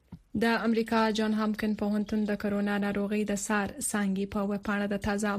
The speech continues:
معلوماتو تر مخه یو لک درې زره درې سوه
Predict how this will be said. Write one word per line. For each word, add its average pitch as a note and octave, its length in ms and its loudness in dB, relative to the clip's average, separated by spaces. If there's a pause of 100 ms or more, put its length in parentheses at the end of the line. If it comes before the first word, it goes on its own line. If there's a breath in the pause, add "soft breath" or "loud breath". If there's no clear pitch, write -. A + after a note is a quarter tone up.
معلوماتو G#3 680 -2
تر G3+ 200 -2
مخه C4 260 -2 (480 loud breath)
یو D4+ 120 6
لک D#4 280 4
درې A#3 160 2 (120)
زره A#3 220 2 (220)
درې G3+ 240 2
سوه G3+ 300 0